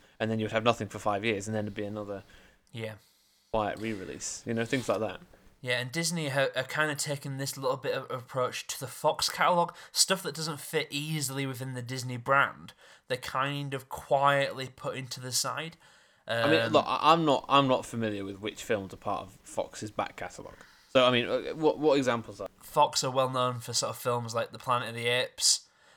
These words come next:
Speaker 2: um, Alien, Princess Bride, films like that. Fight Club is one of, um, Fox's films as well. And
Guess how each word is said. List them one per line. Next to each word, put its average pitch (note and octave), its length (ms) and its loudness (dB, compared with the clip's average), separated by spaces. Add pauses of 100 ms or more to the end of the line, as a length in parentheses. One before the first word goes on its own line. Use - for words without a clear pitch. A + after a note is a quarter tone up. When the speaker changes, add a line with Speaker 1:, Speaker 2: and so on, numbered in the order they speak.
(120)
Speaker 2:
um, A2 360 -2
Alien, B2+ 600 4 (520)
Princess B2 360 -2
Bride, A#2 420 4
films C3+ 320 0
like A#2+ 180 0
that. A#2 220 2 (380)
Fight C3 300 6
Club C#3 180 -6
is B2 100 -8
one C3 140 -8
of, A#2+ 220 -8 (920)
um, A2+ 360 -8
Fox's B2 440 -2
films A2+ 300 -4
as G#2+ 80 -8
well. A2+ 340 2
And A#2 300 -4